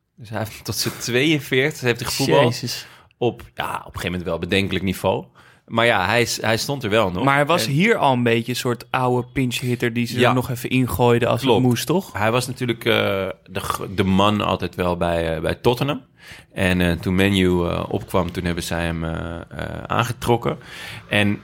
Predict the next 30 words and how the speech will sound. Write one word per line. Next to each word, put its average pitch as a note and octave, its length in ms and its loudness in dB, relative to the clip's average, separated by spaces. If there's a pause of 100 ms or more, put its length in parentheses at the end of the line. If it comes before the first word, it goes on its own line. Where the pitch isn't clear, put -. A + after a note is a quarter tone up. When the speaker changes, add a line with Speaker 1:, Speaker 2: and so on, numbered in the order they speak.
Speaker 1:
hij, G2+ 200 -2
maar G#2 140 2
hij G#2+ 80 4
was G#2+ 180 2
inderdaad G2 420 2
de - 80 0
oude, F#2+ 720 6
de F2+ 100 0
oude F#2+ 360 4
sluwe G#2 460 2
vos - 540 0
die, F2 440 0
eh, E2+ 520 -6 (160)
als - 180 0
het, - 100 -4 (120)
als F#2+ 180 0
het E2+ 80 -4
niet G2+ 240 4
liep, G2+ 260 4
als, F#2+ 220 -6
eh, F#2 220 -2
Cole F#2 240 6
en F2 60 2
York F#2 280 4
hun, F2 260 -6
eh, E2+ 80 -6
hun F2 220 0
dag F#2 220 2
niet F#2 120 0
hadden, G2 300 0